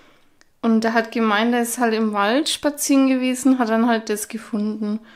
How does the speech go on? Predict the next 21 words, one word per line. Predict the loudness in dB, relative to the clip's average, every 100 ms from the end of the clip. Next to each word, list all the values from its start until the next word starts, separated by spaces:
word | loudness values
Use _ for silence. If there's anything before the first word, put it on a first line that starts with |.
| -20 _ _ _ _
und | 0 2
er | 2
wusste | -2 -6
gar | -2 0 0
nicht | 0
genau, | 0 2
was | 2 -2
das | -2
halt | -2 -2
sein | -4 -6 -4
könnte. | -4 -2 -2 0
Der | 0
meinte, | 0 0 -2
das | -2 -6
sieht | -4
ein | -4 -2
bisschen | -4 -2 -2
aus | 0 -2 -4
wie |
so | -4 -2
eine | 0 -2